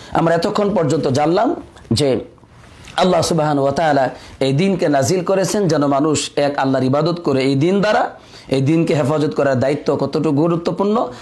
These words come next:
তা আমরা জানতে পেরেছি। অনুরূপভাবে জানলাম ইতিপূর্বে যে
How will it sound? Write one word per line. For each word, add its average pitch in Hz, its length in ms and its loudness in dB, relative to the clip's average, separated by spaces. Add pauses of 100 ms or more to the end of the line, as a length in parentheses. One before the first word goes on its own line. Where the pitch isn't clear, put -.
(160)
তা 143 100 2
আমরা 131 380 2
জানতে 147 240 0
পেরেছি। 190 460 -2 (220)
অনুরূপভাবে 151 480 2
জানলাম 202 460 2 (260)
ইতিপূর্বে 240 520 2
যে 175 300 0